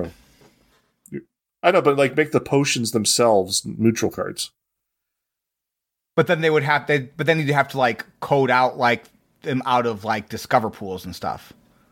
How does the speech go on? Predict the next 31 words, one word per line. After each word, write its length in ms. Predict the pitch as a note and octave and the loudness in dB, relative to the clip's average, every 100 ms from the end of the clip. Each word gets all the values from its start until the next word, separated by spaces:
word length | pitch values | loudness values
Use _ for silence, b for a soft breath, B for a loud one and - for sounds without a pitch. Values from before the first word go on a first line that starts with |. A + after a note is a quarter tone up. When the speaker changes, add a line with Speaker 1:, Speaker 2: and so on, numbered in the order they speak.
| _ - | _ 0
Speaker 1:
Well, 120 | C3+ | 0
just 160 | C3 | 2
be 100 | C#3 | 0
neutral, 460 | A#2 A#2 A#2 A2 F#2+ | 2 2 2 2 2
like, 160 | F2 - | 2 0
token 300 | F#2 F2 D#2+ | -4 -4 -10
spells. 320 | - C#2+ - | -8 -8 -8
It's 100 | - | -10
fine. 200 | D#2+ E2 | -12 -6
They're 100 | A#2+ | 0
not 140 | C3 C#3 | 4 4
in 100 | C3 | 4
discover 340 | - - E2 | 0 -2 -4
spool 320 | - - G2+ - _ - | -6 -8 -10 -12 _ -8
spells. 320 | G1+ - - _ _ _ _ D3 | -6 -6 -12 _ _ _ _ -2
Speaker 2:
I 80 | |
know, 140 | D#3 E3+ | 2 2
but, 140 | C#3+ | 2
like, 180 | C#3 C#3 | 0 0
if 120 | C3+ D3+ | -2 -2
it 80 | |
were, 240 | C3 C3 B2 | 0 2 2
uh, 320 | A#2 A2 F2+ b b _ - | 2 0 -4 b b _ -2
I 120 | B2+ | 0
guess 220 | C3 - | 2 -2
you're 80 | G#2+ | -4
right. 280 | G2+ G2 - | -4 -4 -2
It 60 | A2+ | 2
Speaker 1:
Yeah. 120 | G2+ | 2
Speaker 2:
wouldn't. 200 | G2 E2+ | 2 -2
Well, 320 | C#3 C#3+ B2+ | 2 2 2